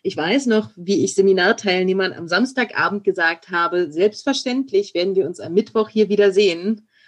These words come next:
und wir am Montag dann in den Lockdown gegangen sind, beziehungsweise ins digitale Arbeiten und sich das alles als verkehrt herausgestellt hat,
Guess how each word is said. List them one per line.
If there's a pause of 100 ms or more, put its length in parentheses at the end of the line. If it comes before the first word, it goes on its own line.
(340)
und
wir
am (600)
Montag
dann
in
den
Lockdown
gegangen
sind,
beziehungsweise
ins
digitale
Arbeiten (260)
und
sich
das
alles
als
verkehrt
herausgestellt
hat,